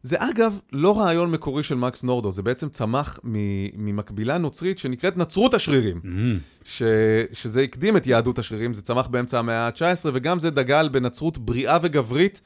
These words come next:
Speaker 1: ובמודל של צעירים נוצרים שמפתחים אופי חזק עם לימודים ופעילות גופנית. אבל כאמור, יהדות השרירים זה מושג שתפס חוסן, חוזק גופני, זריזות, משמעת, וזה נחוץ לתחייה לאומית של עם.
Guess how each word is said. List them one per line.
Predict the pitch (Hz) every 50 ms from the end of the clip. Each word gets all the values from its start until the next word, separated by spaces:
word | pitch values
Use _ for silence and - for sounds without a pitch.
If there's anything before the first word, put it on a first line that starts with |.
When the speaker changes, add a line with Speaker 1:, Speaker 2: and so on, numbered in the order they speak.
| _ - - - - -
Speaker 1:
ובמודל | - 113 113 123 120 120 120 147 165
של | 170 - 185
צעירים | 160 - 139 135 139 160 180 180
נוצרים | 165 143 - - 165 185 202
שמפתחים | - - 143 127 120 - - - - 185 180 170 -
אופי | - 202 208 - 214
חזק | - 202 170 147 190 202 208 208 - -
עם | 131 123 123
לימודים | 127 123 123 123 131 175 196 190 185 175 _ _ _ _ _ -
ופעילות | 95 117 127 123 139 131 127 135 147 127
גופנית. | 127 127 120 - 120 107 101 95 90 92 - _ _ _ - - - - - - - -
אבל | 110 107 101 151 151
כאמור, | 151 151 139 135 139 151 170 180 180 180 180 180 _ _ _ _ _ _ -
יהדות | 107 110 107 - 151 160 160
השרירים | 151 - 139 139 127 135 135
זה | 123 113 110
מושג | 104 104 - - 131 120
שתפס | - 117 - 113 - - 135 131 127 120 - - _ _ _ -
חוסן, | - 117 147 143 - - - 107
חוזק | 95 82 - 143 143 123 131
גופני, | 110 117 110 - 123 110 107 101
זריזות, | 95 95 101 110 113 110 101 - 170 160 - -
משמעת, | 123 123 117 - - 143 143 147 143 - - - - - _ -
וזה | 104 110 101 147
נחוץ | 165 165 151 - - - 170 214 208 - - - - _ _ _ -
לתחייה | - 123 120 - 135 110 95 - 131 131 151 175
לאומית | 180 170 160 135 127 147 151
של | - - 127 107 -
עם. | 127 120 104 90